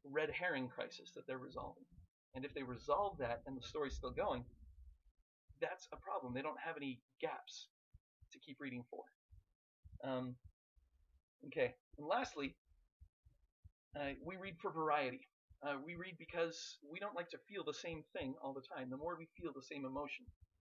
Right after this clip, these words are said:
uh, the less significant it is, the less impact it has on us. The more our emotions vary, the more our senses, our experiences vary,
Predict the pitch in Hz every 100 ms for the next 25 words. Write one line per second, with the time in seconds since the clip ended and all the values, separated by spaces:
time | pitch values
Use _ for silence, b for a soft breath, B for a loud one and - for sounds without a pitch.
0 | - - - - 135 131 127 127 147 -
1 | - - - 135 139 151 135 131 120 -
2 | - - - _ _ - 143 143 - 175
3 | 156 131 123 - - 139 131 - 135 -
4 | - - _ _ _ _ _ _ - 170
5 | 185 165 156 156 156 139 123 135 170 202
6 | 214 214 - - 156 147 139 135 131 127
7 | _ _ - - _ _ - - 165 180
8 | 190 175 127 - - - 180 180 170 135
9 | 123 135 151 175